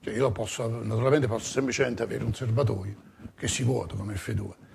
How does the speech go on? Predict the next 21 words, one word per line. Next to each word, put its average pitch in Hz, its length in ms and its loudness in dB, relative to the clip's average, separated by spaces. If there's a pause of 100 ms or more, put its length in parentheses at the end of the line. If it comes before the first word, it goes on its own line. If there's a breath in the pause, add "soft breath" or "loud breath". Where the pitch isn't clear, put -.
(180 loud breath)
però 151 200 2
se 104 100 2
ho 160 80 6
un 151 80 4
solo 143 220 2
un 127 80 2
serbatoio, 107 840 -2 (1120 loud breath)
e - 80 -8
come 147 180 4
dire, 127 120 6
la 117 80 4
velocità 123 440 8
con 147 160 -2
cui 143 180 -2
il 117 80 -2
serbatoio 135 480 6
si - 120 0
vuota 139 540 -4
è 123 140 -4
molto 123 320 2
maggiore 127 640 6